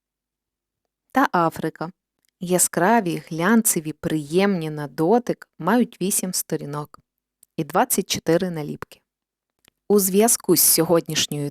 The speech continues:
темою я хочу поділитись з вами нашими книжковими аксесуарами.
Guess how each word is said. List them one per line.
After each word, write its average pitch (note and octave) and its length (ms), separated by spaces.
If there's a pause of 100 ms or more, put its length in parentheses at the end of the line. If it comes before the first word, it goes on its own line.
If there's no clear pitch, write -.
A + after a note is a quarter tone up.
темою G#3 520 (180)
я E3+ 240
хочу - 340
поділитись D#3+ 600
з - 200
вами G#3 380
нашими F#3 460
книжковими G#3 720
аксесуарами. D#3 880